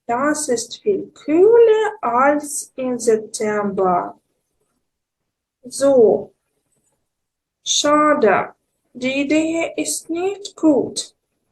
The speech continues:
Wir können selten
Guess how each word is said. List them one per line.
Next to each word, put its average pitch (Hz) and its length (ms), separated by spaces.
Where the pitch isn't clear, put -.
Wir 302 200
können 330 600
selten 330 680